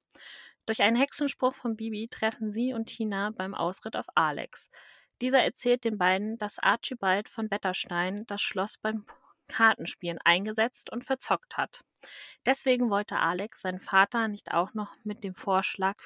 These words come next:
behelligen. Tina beruhigt sich überhaupt nicht durch seine Erklärung. Sie ist enttäuscht, dass er ihr nicht früher etwas gesagt hat.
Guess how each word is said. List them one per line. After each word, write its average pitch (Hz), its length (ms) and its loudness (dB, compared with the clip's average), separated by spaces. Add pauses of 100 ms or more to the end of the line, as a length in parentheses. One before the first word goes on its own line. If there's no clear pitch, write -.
(160)
behelligen. 165 580 -4 (800)
Tina 269 320 6
beruhigt 196 380 0
sich - 220 -6
überhaupt 185 560 2
nicht 170 460 -8
durch 190 180 -4
seine 170 260 -2
Erklärung. 151 640 -4 (300)
Sie 220 140 -2
ist 220 140 -2
enttäuscht, 214 600 2
dass 214 160 -2
er 233 80 0
ihr 220 160 -2
nicht 220 240 -4
früher 185 460 0
etwas - 300 -4
gesagt 175 460 -2
hat. - 300 -10